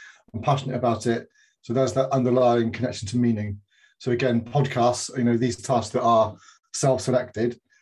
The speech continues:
this is back to autonomy. So if, if people are making their own choice and they feel that they have their own directed decision, then they're more likely to invest more effort.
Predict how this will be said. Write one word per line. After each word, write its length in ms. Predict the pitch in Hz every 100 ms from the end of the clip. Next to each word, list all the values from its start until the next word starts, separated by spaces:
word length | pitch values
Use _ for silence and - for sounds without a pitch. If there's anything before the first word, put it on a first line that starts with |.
| _ _ _ -
this 400 | 110 135 135 139
is 300 | 127 120 101
back 340 | - 123 -
to 220 | - 120 120
autonomy. 580 | 117 139 127 131 139 - -
So 220 | - 120
if, 120 | 113 110
if 140 | -
people 260 | 139 135 127
are 60 |
making 280 | 123 120 120
their 120 | 117
own 100 | 117
choice 540 | 113 135 107 110 - - - - _ _
and 80 | 120
they 80 | 120
feel 320 | 101 139 131
that 160 | 123 120
they 100 | 120
have 340 | 107 117 101 - _ -
their 200 | 120 120
own 480 | 120 113 110 104 104 - _ _ _ _ -
directed 540 | 135 135 - - 120
decision, 600 | 117 - 110 110 113 117 _ _ _
then 260 | 107 110 117
they're 80 | 117
more 280 | 120 123 120
likely 300 | 117 - 113
to 120 | 117
invest 460 | 110 107 101 -
more 120 | 110 104
effort. 320 | 101 120